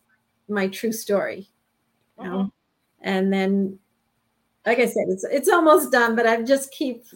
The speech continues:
Speaker 1: um, it was hard to write it the first time, and so now I'm going back and just cleaning it up, okay? And so tha-, that's the plan, book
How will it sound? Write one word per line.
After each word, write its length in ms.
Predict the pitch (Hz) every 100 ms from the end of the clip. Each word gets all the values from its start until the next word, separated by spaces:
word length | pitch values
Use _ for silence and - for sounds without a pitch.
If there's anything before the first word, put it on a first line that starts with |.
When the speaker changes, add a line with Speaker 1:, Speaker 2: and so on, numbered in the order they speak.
| -
Speaker 1:
um, 560 | 208 202 196 226 214 - _ _ _ _ _ _ _ _ _ _ _ _ _ _ _ _ _ _ _
it 100 | 262
was 160 | 277 277
hard 220 | 320 285 -
to 300 | 320 214 -
write 400 | - 202 220 240
it 160 | 247 233
the 80 | 226
first 380 | 226 240 240
time, 520 | 311 220 214 214 214 208
and 280 | 214 208
so 100 | 196
now 240 | 220 208 202
I'm 260 | 196 196 196 202 208
going 240 | 202 202
back 400 | 208 196 196 202
and 220 | 196 190
just 880 | 190 - 196 - - - - - _ _ _ _ _ _ -
cleaning 400 | 359 285 247 208
it 100 | -
up, 240 | 69 - _ -
okay? 480 | 196 220 196 190
And 560 | - 196 196 196 196 196 _ _ _ _ _ _
so 760 | _ - - 220 196 190 180 180 _ _ _ _ _ _ _ _ _ -
tha-, 160 | 147 254
that's 240 | 320 320
the 100 | 302
plan, 580 | 269 320 277 202 185 190 -
book 400 | 226 240 -